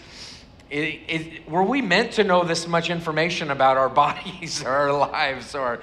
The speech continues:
you know, were we really meant to avoid all of these things? But we are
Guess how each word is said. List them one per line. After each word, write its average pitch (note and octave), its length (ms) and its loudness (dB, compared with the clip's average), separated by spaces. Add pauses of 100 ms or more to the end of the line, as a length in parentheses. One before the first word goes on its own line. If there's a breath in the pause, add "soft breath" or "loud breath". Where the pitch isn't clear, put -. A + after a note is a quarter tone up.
(300 loud breath)
you D3+ 100 -4
know, C#3 120 2
were C#3+ 160 -2
we F#3+ 140 2
really G#3+ 320 6
meant F#3 460 0
to E3 180 2
avoid D3+ 560 2
all C#3+ 340 6
of C#3+ 160 0
these B2+ 260 -8
things? E3 300 -6
But B2 140 -6
we D#3 140 0
are D3 260 4